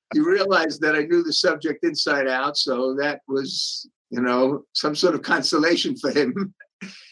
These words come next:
And then I met him again when he came to L A. I remember there was a benefit for the Simon Wiesenthal Center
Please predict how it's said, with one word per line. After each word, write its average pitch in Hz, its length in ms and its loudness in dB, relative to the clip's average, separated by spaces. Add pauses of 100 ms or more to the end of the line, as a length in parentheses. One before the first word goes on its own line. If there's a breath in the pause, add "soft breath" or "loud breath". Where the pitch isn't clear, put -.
(280 loud breath)
And 127 120 -4
then 175 160 2
I 165 100 4
met 160 220 2
him 156 140 2
again 151 280 2
when 147 120 2
he 139 80 -2
came 160 280 -2
to 143 140 4
L 127 180 4
A. 143 360 0 (480)
I 123 60 -2
remember 147 760 2 (260)
there 131 160 2
was 131 220 2
a 127 280 4
benefit 165 440 0
for - 120 -6
the 127 80 -4
Simon 151 360 2
Wiesenthal 156 380 2
Center 135 520 0